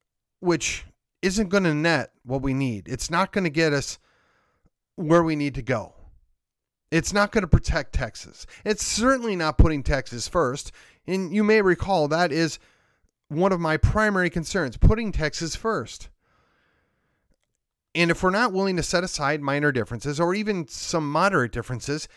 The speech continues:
we're never gonna be able to put Texas first. And I've tried and I've tried to work with people on all sides here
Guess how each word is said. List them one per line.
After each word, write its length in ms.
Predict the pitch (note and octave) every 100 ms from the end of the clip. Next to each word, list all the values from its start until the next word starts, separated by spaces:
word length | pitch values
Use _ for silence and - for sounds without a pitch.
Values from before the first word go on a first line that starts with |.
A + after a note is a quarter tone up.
| _ _ _
we're 140 | F#3
never 320 | F#3+ E3+ G3
gonna 160 | F#3 F#3+
be 100 | F3
able 160 | E3+ F3+
to 60 |
put 240 | - C#4 -
Texas 520 | D#3 - B2+ A2 - _ _ _ _
first. 520 | C#3+ B2 - - - _ _ _ _ _ _ _ _ _ _ _ - _ _ _ _ _ _ D3+ C#3
And 120 | F3
I've 100 | F#3
tried 520 | - - G#3+ G#3+ E3+
and 100 | C#3
I've 120 | C3 -
tried 480 | - F#3 E3+ F3
to 80 | D3+
work 220 | C#3 D3
with 200 | C#3 C3
people 280 | - C#3 -
on 140 | D#3+ G3
all 360 | G3 A3+ A#3
sides 560 | A3 F#3 C#3+ B2+ B2+ A2
here 280 | C#3+ D3